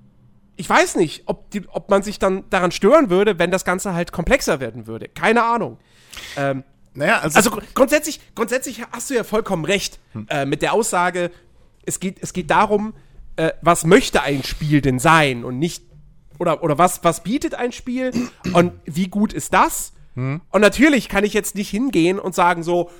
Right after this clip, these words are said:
Speaker 1: „Also Animal Crossing ist ein Kackspiel, weil da gibt's keine, da gibt's keinen lebenden Godzilla, gegen den ich kämpfen kann.“
Speaker 2: <laughs> Ja.
Speaker 1: Es gibt eine Godzilla-Statue, <laughs> die man sich auf seine Insel stellen kann.
Speaker 2: Immerhin.
Speaker 1: Ähm, aber einen lebenden Godzilla gibt's nicht. So, oder was weiß ich,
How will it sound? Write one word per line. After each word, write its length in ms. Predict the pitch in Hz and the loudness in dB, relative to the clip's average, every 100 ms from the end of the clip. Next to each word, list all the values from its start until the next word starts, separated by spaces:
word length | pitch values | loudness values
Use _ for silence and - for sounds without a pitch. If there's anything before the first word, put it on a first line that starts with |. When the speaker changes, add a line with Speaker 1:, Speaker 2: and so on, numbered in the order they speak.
| - | -12
Speaker 1:
„Also 180 | 139 160 | -6 -4
Animal 280 | 254 262 | 0 2
Crossing 360 | - 220 233 202 | 4 4 4 0
ist 140 | 190 | -6
ein 80 | 170 | 0
Kackspiel, 400 | 226 285 - 170 | 4 4 2 4
weil 80 | 180 | 6
da 60 | 180 | 6
gibt's 260 | 214 - | 0 -4
keine, 840 | - 196 214 214 214 208 214 202 196 | 4 6 6 8 10 10 10 8 6
da 60 | 190 | 2
gibt's 200 | 202 - | -2 0
keinen 580 | 196 185 196 202 202 190 | 4 6 4 0 -4 0
lebenden 400 | 175 196 190 185 | 0 0 2 4
Godzilla, 400 | 196 - 254 156 | 4 4 4 4
gegen 220 | 139 135 | 4 0
den 120 | 143 | -2
ich 120 | - | -4
kämpfen 280 | - - 123 | -6 -6 -8
kann.“ 240 | - 107 - 95 95 | -6 -6 -8 -12 -10
Speaker 2:
<laughs> 220 | 139 - | -8 -2
Ja. 100 | 151 - - - _ _ | -2 -2 -20 -20 _ _
Speaker 1:
Es 100 | 160 - | -6 -2
gibt 100 | 185 | 2
eine 60 | 175 | 4
Godzilla-Statue, 800 | 285 185 147 - 151 185 311 392 - 262 | 4 4 2 2 0 2 0 -2 4 6
<laughs> 240 | - - | 8 8
die 60 | 262 | 10
man 120 | 208 | 12
sich 100 | 226 | 10
auf 60 | 208 | 8
seine 200 | 220 226 | 6 6
Insel 300 | 214 254 233 | 2 0 2
stellen 280 | 240 233 233 | 6 4 4
kann. 220 | 247 370 - 120 | 2 2 -6 -4
Speaker 2:
Immerhin. 260 | 104 98 | -2 2
Speaker 1:
Ähm, 440 | 196 202 202 202 208 - | 4 6 6 4 0 -2
aber 140 | 175 | 2
einen 100 | 156 | 4
lebenden 220 | 165 220 247 | 4 4 2
Godzilla 320 | 240 277 269 | 2 4 4
gibt's 220 | 277 - | 2 -4
nicht. 240 | 202 - - - _ _ - | -10 -12 -16 -20 _ _ -6
So, 280 | 156 147 - - | 0 0 0 4
oder 340 | 185 175 160 | 8 8 8
was 160 | 165 180 | 6 4
weiß 160 | 165 | 2
ich, 280 | 190 - | -2 -6